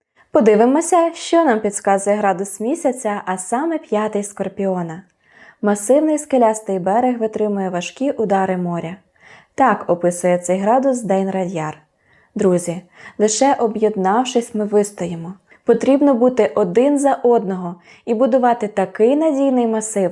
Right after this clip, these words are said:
що витримає все. Будь ласка, втримуйтеся від провокацій, не ведіться на інформацію, яка розхитує нас зсередини. Створюємо підтримуючу атмосферу в суспільстві, співчуваємо одне одному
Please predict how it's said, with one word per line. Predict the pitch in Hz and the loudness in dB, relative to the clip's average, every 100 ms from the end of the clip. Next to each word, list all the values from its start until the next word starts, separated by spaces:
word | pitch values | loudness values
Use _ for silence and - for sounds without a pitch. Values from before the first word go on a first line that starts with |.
| - | -6
що | - - 190 | -10 -4 0
витримає | 180 262 262 233 202 196 | 2 2 2 0 0 -2
все. | - - 180 175 - _ _ _ - - - | -4 -2 -2 -4 -10 _ _ _ -20 -14 0
Будь | 262 220 | 2 4
ласка, | 180 180 - 180 | 2 -2 -10 -16
втримуйтеся | _ 220 247 285 294 247 240 208 | _ 2 4 2 2 0 -2 -4
від | 208 | -4
провокацій, | 208 196 202 202 190 180 - 175 - - 220 - | -2 -2 -2 -2 -2 -2 -8 -12 -16 -20 -10 0
не | 262 | 2
ведіться | 262 220 233 262 277 | 4 2 -2 -2 0
на | 254 | 2
інформацію, | 247 220 214 214 202 202 214 - | 0 -2 -4 -2 0 0 -2 -2
яка | 190 190 | -4 -2
розхитує | 185 185 - 262 262 262 | -4 -6 0 0 4 2
нас | 233 233 | 2 0
зсередини. | - 220 196 180 160 151 185 _ _ - - - | 0 2 2 0 -6 -10 -14 _ _ -20 -20 -18
Створюємо | - 226 262 269 254 254 | -8 2 4 6 4 2
підтримуючу | 254 254 - 302 311 233 214 - | 0 -6 -2 2 4 2 0 -4
атмосферу | - 185 185 - 180 185 | -4 -4 -6 -4 -4 -2
в | 185 | -2
суспільстві, | 196 - - 214 214 - 214 214 - - | -4 -2 2 2 2 -4 -6 -6 -16 -20
співчуваємо | - - 262 - 247 240 220 202 | -8 -2 -2 -2 0 2 2 0
одне | 196 196 202 | 0 0 2
одному | 233 247 214 196 190 | 2 2 0 -2 -6